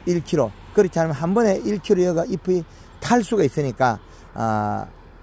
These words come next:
며칠 간격으로, 어, 연면 시비를 더 자주 해서 그 잎을, 어, 심줄을 더 노랗게 만들고, 어, 더 영양을, 가리 성분을 영양 이동시키면,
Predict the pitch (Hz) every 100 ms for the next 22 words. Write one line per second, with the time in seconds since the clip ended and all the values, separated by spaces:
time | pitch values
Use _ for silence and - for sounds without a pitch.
0 | - - 156 - - 190 156 139 139 143
1 | 143 139 135 - - 131 117 113 117 143
2 | 156 151 156 - 135 135 131 113 120 120
3 | 170 196 139 117 - 117 92 - - -
4 | - - 117 120 208 196 - 202 196 -
5 | - - - - 117 117 120 - 240 220
6 | - 220 202 196 - - 156 170 131 123
7 | 131 196 - 208 180 160 165 170 160 170
8 | 165 - - - - 117 117 117 - 127
9 | 135 147 147 - - - - - 117 123
10 | 147 160 147 165 202 196 - 147 147 147
11 | 123 143 160 - 247 202 156 - 139 127
12 | 135 120